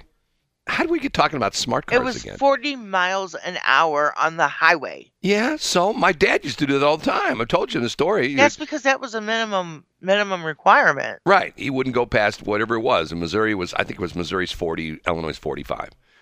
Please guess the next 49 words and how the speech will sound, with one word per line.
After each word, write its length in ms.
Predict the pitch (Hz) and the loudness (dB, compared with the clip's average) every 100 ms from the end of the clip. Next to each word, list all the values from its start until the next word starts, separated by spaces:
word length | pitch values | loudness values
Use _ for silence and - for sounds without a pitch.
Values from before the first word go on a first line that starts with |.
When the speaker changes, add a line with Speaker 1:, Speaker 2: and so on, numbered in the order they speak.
| - | -6
Speaker 1:
When 120 | 92 | -2
I 40 | 107 | -2
used 100 | - | -2
to 40 | |
go 120 | 113 113 | -2 0
to, 60 | 107 | 0
in 60 | 95 | 0
Illinois, 280 | 104 110 98 | 0 0 -2
we 60 | |
used 80 | 98 | -4
to 40 | - | -2
play 160 | 107 | -2
golf. 440 | 92 95 76 - - - | 0 0 -2 -6 -10 -6
On 100 | 87 | -4
Sundays, 400 | - 107 82 80 | -2 -2 -2 -4
we 40 | 90 | -6
used 100 | - | -6
to 40 | |
go 100 | 92 | -4
play 160 | - 104 | -2 0
golf, 420 | 107 95 92 - - - - _ | 2 0 -2 -6 -20 -20 -20 _
and 540 | - 95 90 90 87 92 - - | 0 2 2 0 0 -2 -4 -2
<laughs> 320 | 123 - 95 | -4 -4 -4
we'd 180 | 135 95 | -2 -2
be 100 | 98 | -4
driving 360 | 92 92 104 113 | 0 2 2 2
along 240 | 101 104 | 2 2
at 100 | 95 | -2
forty 260 | - 92 104 | -2 -2 2
miles 240 | 104 107 | 2 2
an 60 | 101 | 2
hour 160 | 95 98 | 2 2
when 120 | 92 | -2
we 60 | 82 | -6
hit 160 | - | -2
the, 120 | 90 - - - _ | -4 -4 -12 -20 _
the, 220 | 92 90 - | -2 -2 0
and 160 | 101 104 - | -2 -2 0
even 240 | 143 190 147 | 0 2 2
to 60 | |
the 60 | 127 | 2
point 220 | 139 117 | 2 2
where 140 | 110 110 | 2 0
we 180 | 120 | 0
hit 220 | 110 160 - | 2 0 0
the 200 | 107 90 - - _ _ - | -2 -2 -10 -20 _ _ 0
Illinois 320 | 135 147 139 135 | 4 4 4 2
state 280 | 139 127 | 2 2
line, 540 | 117 110 110 107 107 | 4 4 4 2 0